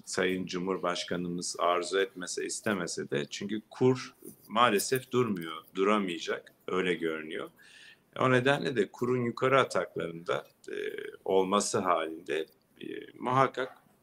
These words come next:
buna benzer bir enstrüman ya da bir şey muhakkak konuşulur. Ama belli ki bir müddet daha konuşulmayacak. E, bugün tabii ki, e, artık hepten, e,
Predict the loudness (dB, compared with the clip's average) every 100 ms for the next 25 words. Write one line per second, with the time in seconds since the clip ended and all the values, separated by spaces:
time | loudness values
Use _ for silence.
0 | _ 2 6 6 4 2 2 0 2 0
1 | 0 -2 -4 -2 0 0 2 0 0 -2
2 | -2 -2 -2 0 0 -2 -8 -6 -4 -2
3 | -2 -4 -4 -6 -8 _ _ _ _ _
4 | 2 4 8 8 6 0 4 4 4 2
5 | 2 2 0 0 0 -2 -2 -2 -2 -2
6 | -2 -4 -4 -6 -8 -20 _ -14 -12 -12
7 | -18 -20 _ -20 -20 _ 0 2 2 2
8 | 2 2 0 0 0 -2 _ -14 -8 0
9 | 4 4 2 -10 0 0 2 4 4 4
10 | -4 -12 -18